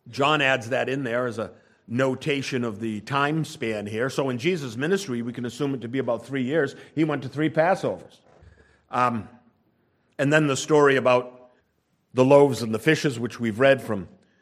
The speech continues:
um, from several, uh, sources, several versions over the years, or the, or the few versions of the, of the evangelist over the years, and even in the past few weeks. And so I'd like to focus on some other aspects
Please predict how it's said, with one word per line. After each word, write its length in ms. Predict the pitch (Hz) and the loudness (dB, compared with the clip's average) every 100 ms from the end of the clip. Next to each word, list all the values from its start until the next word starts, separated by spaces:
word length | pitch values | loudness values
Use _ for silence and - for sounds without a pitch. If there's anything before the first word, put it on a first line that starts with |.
| _ _ _ - | _ _ _ -12
um, 380 | 104 95 92 107 _ | -8 -6 -8 -10 _
from 280 | - 95 95 | -10 -10 -6
several, 540 | - 151 127 113 98 - _ _ _ _ _ _ _ | 4 6 6 4 2 -8 _ _ _ _ _ _ _
uh, 300 | 104 98 98 | -4 -2 -4
sources, 460 | - - 139 131 117 | -2 4 4 4 0
several 320 | - 143 127 | 6 6 6
versions 480 | 110 127 127 113 107 | 6 6 4 2 0
over 180 | 110 107 | 0 0
the 100 | 104 | -2
years, 340 | 104 110 113 | 2 2 4
or 100 | 110 | 2
the, 80 | 101 | 0
or 180 | 92 104 | -2 -2
the 100 | 95 | -2
few 240 | - 139 | 0 2
versions 520 | 117 110 107 101 101 98 | 2 2 2 0 -4 -4
of 100 | 92 | -6
the, 220 | 95 95 | -6 -6
of 160 | 98 | -6
the 100 | 101 | -4
evangelist 600 | 98 107 110 104 101 - - _ _ _ - - | -2 -2 -4 -4 -8 -8 -16 _ _ _ -20 -4
over 200 | 120 117 | 2 2
the 80 | 113 | 4
years, 300 | 120 139 117 | 4 4 4
and 100 | 117 | 0
even 180 | 120 117 | 0 0
in 120 | 113 | 0
the 60 | |
past 340 | 104 123 120 120 | -2 -2 -4 -4
few 180 | 120 113 | -4 -2
weeks. 360 | 127 127 - - - - | -2 -2 -6 -18 -20 -10
And 100 | 117 | -4
so 140 | 143 131 | 4 6
I'd 100 | 127 | 6
like 200 | 151 160 | 4 2
to 80 | |
focus 460 | 127 147 143 143 - | -2 2 2 0 -4
on 240 | 123 117 - - _ _ | -4 -4 -6 -18 _ _
some 360 | - 143 127 - | -2 0 0 4
other 400 | 147 165 131 - 123 | 4 6 4 4 0
aspects 680 | 131 143 - 117 101 - | 0 0 -2 -4 -4 -8